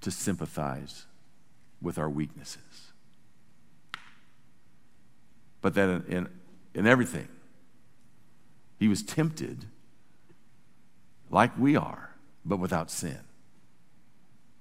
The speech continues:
so that we might with confidence, with confidence, draw nigh, draw near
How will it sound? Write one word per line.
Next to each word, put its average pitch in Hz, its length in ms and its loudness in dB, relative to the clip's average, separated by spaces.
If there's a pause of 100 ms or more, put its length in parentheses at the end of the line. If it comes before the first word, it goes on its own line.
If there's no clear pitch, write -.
(600)
so 156 340 10
that 107 280 12
we 131 220 10
might 120 320 8
with 117 300 2
confidence, - 1300 -4 (840)
with 113 220 6
confidence, - 720 -6 (2750)
draw 131 680 8 (180)
nigh, 92 640 8 (760)
draw 131 440 6
near 101 580 6